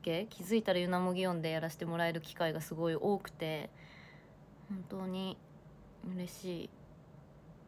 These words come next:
だから、え、しかもさ、なんか陸アワでさ、エム一がゆ-、あの、表面張力だったことありましたよね。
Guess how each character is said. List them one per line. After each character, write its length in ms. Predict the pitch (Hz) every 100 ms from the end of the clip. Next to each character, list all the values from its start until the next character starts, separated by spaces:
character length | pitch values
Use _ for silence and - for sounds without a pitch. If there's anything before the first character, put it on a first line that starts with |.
| - - - - - - - - - - - - - - - - - - - - - - - -
だ 60 |
か 140 | - 160
ら、 240 | 156 - - - - - - -
え、 80 | 185
し 120 | -
か 120 | 381
も 120 | 294
さ、 280 | 240 226 220
な 120 | 220
ん 60 | 220
か 100 | 214
陸 280 | 190 - 330
ア 80 | 339
ワ 140 | 381
で 100 | 381
さ、 280 | 359 330 320
エ 120 | 220
ム 160 | 240 349
一 260 | 359 359
が 80 | 349
ゆ-、 160 | 339 320 - - -
あ 80 |
の、 40 | 277
表 180 | 277 285
面 140 | 294
張 100 | 311
力 120 | 240
だ 80 | 208
っ 20 |
た 100 | 190
こ 80 | 185
と 100 | 185
あ 60 | 180
り 80 |
ま 100 | 196
し 80 | 226
た 80 | 196
よ 60 | 165
ね。 260 | 165 151